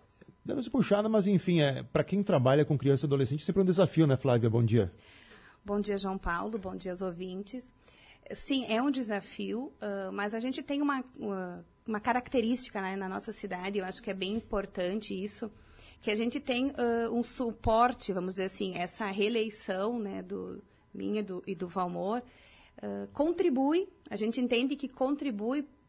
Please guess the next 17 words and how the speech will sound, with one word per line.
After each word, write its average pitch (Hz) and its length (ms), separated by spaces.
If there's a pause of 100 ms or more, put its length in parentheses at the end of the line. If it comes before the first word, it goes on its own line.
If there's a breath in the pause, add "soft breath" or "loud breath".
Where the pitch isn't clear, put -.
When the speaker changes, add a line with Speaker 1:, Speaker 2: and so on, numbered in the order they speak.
(320)
Speaker 2:
pra 233 200
que 240 220
a, 226 220
os 214 160
novos 240 420
conselheiros 208 580
que - 140
chegam 220 340
tenham 302 280
segurança 226 640
também 208 360
pra 247 140
dar 226 160
andamento 247 420
ao 247 60
trabalho, 196 580
né? 185 260